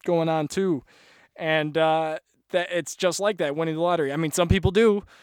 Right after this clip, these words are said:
but, I mean, it's not like things are going viral all the time. It's like one thing, like, uh, uh, once in a while, it goes viral,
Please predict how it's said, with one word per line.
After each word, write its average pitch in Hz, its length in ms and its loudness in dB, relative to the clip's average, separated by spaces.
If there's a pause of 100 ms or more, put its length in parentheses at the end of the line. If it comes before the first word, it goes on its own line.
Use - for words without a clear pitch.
(180)
but, 147 120 0
I 151 80 4
mean, 156 400 0 (180)
it's 143 180 -12
not 180 180 -4
like 170 180 -2 (280)
things 170 260 -4
are 156 40 -8
going 156 240 0
viral 160 400 4
all 156 160 -2
the 147 100 -4
time. 180 320 -4
It's 143 140 -8
like 143 140 -6
one 147 340 -2
thing, 147 560 -4
like, 139 300 -10
uh, 147 100 -8 (100)
uh, 139 520 -12
once 143 260 -6
in 151 60 -4
a 139 40 -2
while, 135 380 -4
it 110 60 -16
goes 127 260 -6
viral, 127 320 -6